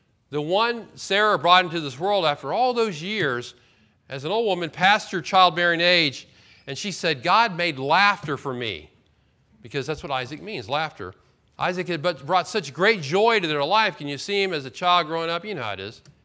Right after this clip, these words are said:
You have a little baby, and you're, he's real cute, and he grows up, and you look at the pictures, and, you,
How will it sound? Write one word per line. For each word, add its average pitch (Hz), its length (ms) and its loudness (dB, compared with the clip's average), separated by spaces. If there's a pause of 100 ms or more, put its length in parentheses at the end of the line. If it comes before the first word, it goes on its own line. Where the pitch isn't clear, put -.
You 127 40 -12
have 123 60 -10
a 123 40 -10
little 127 160 -6
baby, 123 460 -2
and 117 80 -6
you're, 110 140 -8
he's 110 200 -20
real 120 180 -6
cute, 123 280 -8
and 123 80 -10
he 113 60 -10
grows 117 300 -8
up, 120 200 -6
and 110 80 -12
you 113 60 -10
look 123 140 -10
at 113 80 -14
the 107 80 -14
pictures, 113 400 -16
and, 110 100 -14
you, 104 80 -14